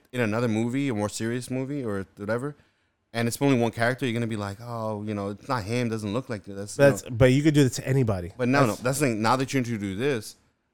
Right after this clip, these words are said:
Speaker 1: and now everything after that, you can be like,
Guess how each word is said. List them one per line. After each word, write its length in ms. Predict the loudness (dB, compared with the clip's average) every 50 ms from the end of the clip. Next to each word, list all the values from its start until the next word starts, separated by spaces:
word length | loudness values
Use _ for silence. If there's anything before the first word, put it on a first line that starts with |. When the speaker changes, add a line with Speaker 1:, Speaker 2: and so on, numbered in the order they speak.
| _ _
Speaker 1:
and 140 | -8 -6 0
now 520 | 2 4 4 4 4 2 0 -2 -4 -8 -12 _ _ _ _ _ _ _ _ _ _ _
everything 300 | -2 -2 -2 0 -2 0
after 280 | 2 0 0 0 -2 -4
that, 120 | -2 -2
you 60 | -4
can 160 | -4 -6 -6 -6
be 160 | -6 -6 -6
like, 340 | -4 -4 -4 -4 -6 -8